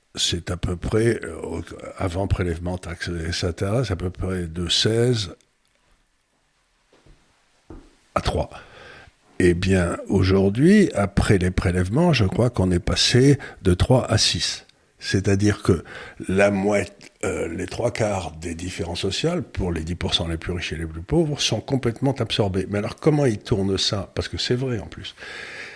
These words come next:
Il y a plus, il y a plus de différence. C'est que ils expliquent que dans les dix pour cent, il y a les zéro virgule zéro un pour cent qui sont riches comme des puits, et que ceux-là, il faut les massacrer aussi. Tu vois, donc c'est, c'est de là d'où vient la haine et les discours contre les, les Macron,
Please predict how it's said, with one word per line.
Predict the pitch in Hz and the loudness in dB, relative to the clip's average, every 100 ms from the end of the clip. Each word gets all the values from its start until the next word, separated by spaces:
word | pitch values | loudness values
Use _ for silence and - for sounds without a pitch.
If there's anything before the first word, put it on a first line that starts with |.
| - - | -12 -2
Il | |
y | 85 | 0
a | |
plus, | - 98 | 4 4
il | 85 | 6
y | 90 | 2
a | |
plus | 92 104 | 4 2
de | |
différence. | 98 101 98 90 | 4 2 2 2
C'est | - 101 | 4 4
que | - 131 120 | 4 4 4
ils | 107 98 | 2 2
expliquent | 104 - 127 123 | 0 2 0 2
que | 110 | 2
dans | 95 120 | 4 6
les | 117 | 6
dix | 107 | 6
pour | 110 117 - | 4 4 4
cent, | 117 113 | 4 4
il | |
y | 92 | 6
a | |
les | 92 | 4
zéro | 90 101 | 4 4
virgule | 107 95 95 | 6 4 4
zéro | 92 92 95 | 4 2 0
un | 92 | 0
pour | 87 - | 0 0
cent | 98 | 0
qui | 92 92 | -2 -2
sont | 98 | -2
riches | 90 92 | 0 -2
comme | 90 | -2
des | 92 90 | -2 -2
puits, | - 135 | 0 0
et | |
que | - | 0
ceux-là, | - 104 | -2 2
il | 123 | 0
faut | - 98 | 4 4
les | |
massacrer | 98 101 98 - 107 | 4 4 2 2 2
aussi. | 98 - 95 - - - - | 4 2 -2 -6 -20 -16 -6
Tu | |
vois, | 92 | -2
donc | 107 92 - | 0 0 -2
c'est, | - 92 - | 0 0 2
c'est | - 113 | 4 4
de | |
là | 127 | 4
d'où | 120 117 | 6 6
vient | 107 | 6
la | 101 95 - 101 | 6 4 2 0
haine | 98 98 90 85 - - - - | 2 2 2 -2 -12 -20 -20 -10
et | 85 | -2
les | 87 87 | 0 2
discours | 95 - 92 | 0 2 0
contre | 92 92 87 | 0 -2 0
les, | 85 82 80 78 - | 0 0 -2 -4 -2
les | 87 | -2
Macron, | 82 85 80 - - | 0 2 0 -4 -10